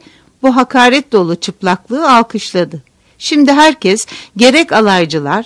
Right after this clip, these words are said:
gerekse kavgacılar, sanki suratlarına pislik sıçradığını görmüş gibi askerleri yuhalıyordu.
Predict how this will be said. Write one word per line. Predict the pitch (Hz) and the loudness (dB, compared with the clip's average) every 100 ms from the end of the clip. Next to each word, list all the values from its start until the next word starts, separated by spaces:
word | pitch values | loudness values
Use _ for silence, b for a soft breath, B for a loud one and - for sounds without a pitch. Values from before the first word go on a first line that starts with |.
| 220 | -2
gerekse | 233 240 240 202 | 2 2 0 -2
kavgacılar, | 170 160 151 151 139 156 196 285 B B | -4 -4 -4 -6 -6 -4 -2 -4 B B
sanki | - 311 320 294 | -4 0 0 -2
suratlarına | - 254 247 247 233 240 | -4 -2 -2 0 0 0
pislik | 240 247 - 330 - | -2 -6 -4 -8 -8
sıçradığını | 240 - 214 180 190 185 | -8 -4 -2 0 -2 -2
görmüş | 180 196 214 240 | -2 0 0 -2
gibi | - 180 190 | -4 -2 -2
askerleri | 202 - 202 196 185 185 | -2 -2 0 0 0 -2
yuhalıyordu. | 185 185 160 156 139 131 - | -2 -2 -4 -6 -6 -8 -14